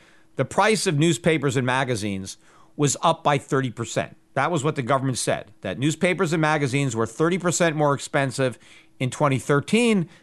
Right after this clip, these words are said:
than they were in two thousand and three. Well, I decided to check because it's really easy, because you could just go online and you can see pictures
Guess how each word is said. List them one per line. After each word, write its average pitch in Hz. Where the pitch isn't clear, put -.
than 135
they 139
were 135
in 127
two 135
thousand 110
and 98
three. 90
Well, 170
I 220
decided 196
to 147
check -
because 165
it's 151
really 180
easy, 160
because 123
you 156
could 143
just 143
go 170
online 143
and 135
you 147
can 139
see 143
pictures 127